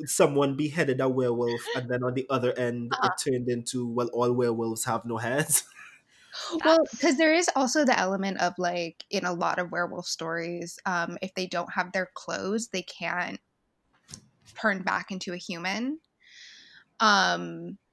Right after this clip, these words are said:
Speaker 2: so that's, like, one way to kind of trap them as a wolf forever, and I'm wondering if there's something, like,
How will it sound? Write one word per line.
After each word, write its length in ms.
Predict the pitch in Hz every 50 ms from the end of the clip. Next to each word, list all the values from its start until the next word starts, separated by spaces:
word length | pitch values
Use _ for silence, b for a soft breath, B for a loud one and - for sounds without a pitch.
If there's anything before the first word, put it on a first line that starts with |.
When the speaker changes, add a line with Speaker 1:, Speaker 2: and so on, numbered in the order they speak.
| _ _ _ _ _ _ _ _
Speaker 2:
so 160 | - - - 247
that's, 220 | 202 180 - -
like, 160 | 196 190 190 196
one 180 | 190 175 180 175
way 100 | 180 175
to 100 | 175 175
kind 260 | - 208 180 170 -
of 240 | 170 165 170 - - _ _ _ _ _ _ _ _
trap 300 | - - - 170 170 -
them 140 | - 190 165 156
as 120 | 165 -
a 80 | 180 175
wolf 280 | 165 175 165 170 175
forever, 580 | - - - 180 170 - 175 175 175 185 196 196
and 120 | 190 185
I'm 100 | 185 185
wondering 280 | 180 175 170 180 180 180
if 80 | 180 -
there's 180 | 185 175 175
something, 400 | - 170 151 170 160 - 175 170
like, 140 | 175 175 175